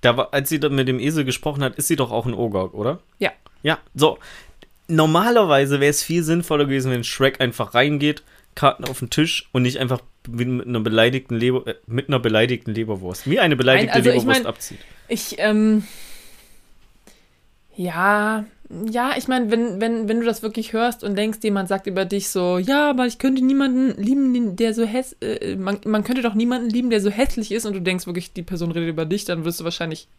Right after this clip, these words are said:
Speaker 2: also ich würd dann schon weggehen, glaub ich, und wäre sehr verletzt. Aber alleine schon, dass diese, dass diese Situation überhaupt passiert, dass er wirklich so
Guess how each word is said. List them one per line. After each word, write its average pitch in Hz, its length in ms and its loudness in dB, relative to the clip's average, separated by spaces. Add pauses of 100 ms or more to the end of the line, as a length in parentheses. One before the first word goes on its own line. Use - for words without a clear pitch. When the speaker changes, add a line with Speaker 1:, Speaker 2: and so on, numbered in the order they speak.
(300)
Speaker 2:
also - 140 -12
ich - 140 -10
würd - 120 -8
dann 156 120 0
schon 180 240 0
weggehen, 151 380 0
glaub 151 220 -6
ich, 160 120 -8
und 156 120 -10
wäre 156 240 -4
sehr 156 100 -2
verletzt. 170 460 -4 (160)
Aber 208 160 2
alleine 226 220 2
schon, 233 120 -4
dass 202 120 -4
diese, 196 340 2 (460)
dass 202 120 0
diese 185 400 4
Situation 196 560 0
überhaupt 190 420 -2
passiert, 190 520 0
dass 190 120 -4
er 175 180 0
wirklich 196 320 -4
so 170 340 -2